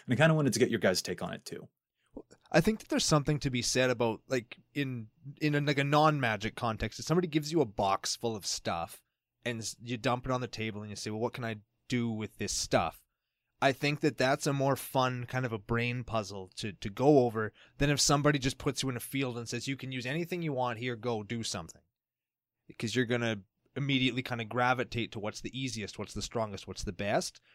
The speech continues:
Speaker 2: Whereas if you've got kind of a constraint, like, your, your deck has to include dwarves and vehicles, I'll go back to that one again.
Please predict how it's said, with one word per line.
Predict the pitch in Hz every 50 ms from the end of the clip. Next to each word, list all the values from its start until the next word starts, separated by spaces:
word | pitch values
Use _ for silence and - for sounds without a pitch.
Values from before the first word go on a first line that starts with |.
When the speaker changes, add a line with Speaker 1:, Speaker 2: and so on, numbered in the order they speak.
| _ _
Speaker 2:
Whereas | - 123 139 139 120 131
if | 135 - 147
you've | 147 127 117
got | 117 135 139 147 151 - _ -
kind | - 143 131 131 127 123
of | 104 113
a | 110 101 - -
constraint, | - 127 110 - - - 135 135 135 131 120
like, | 117 110 107 - - _ _ _ _ _ _ _ _ _ _
your, | - 113 110 117 113 110 107 104 80 82
your | 113 123
deck | 110 123 131 120 120 -
has | 127 120 110 -
to | - 123
include | 117 107 - 120 113 107 98 -
dwarves | 110 107 110 110 110 107 101 104
and | 107 98 90 - _ -
vehicles, | 113 110 110 - - 95 95 -
I'll | - 98
go | 85
back | 95 95 -
to | - 95
that | 92 107 90
one | 107 95 87
again. | 85 87 85 87